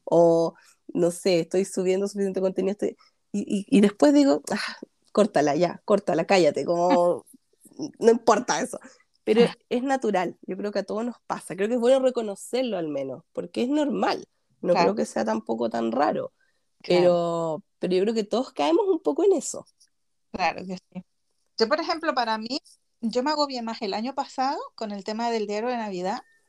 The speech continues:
Speaker 2: y, y este año tomé una decisión y yo creo que está bastante acertada, porque yo lo que hacía en el diario de Navidad era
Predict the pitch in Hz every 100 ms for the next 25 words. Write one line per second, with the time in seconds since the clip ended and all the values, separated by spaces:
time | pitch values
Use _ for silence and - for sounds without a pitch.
0 | _ _ _ _ _ _ _ _ _ -
1 | 254 240 214 - 233 240 - 320 330 349
2 | 320 254 254 285 311 _ _ _ _ _
3 | 302 269 - - - 285 320 233 196 208
4 | 254 302 - _ _ _ _ 262 - -
5 | _ _ - 202 - 202 214 285 - 240
6 | - 220 208 202 196 220 220 262 285 240
7 | 233 214 196 - 262 285 269 233 240 269
8 | 254 214 214 285 - - - _ - 240
9 | 294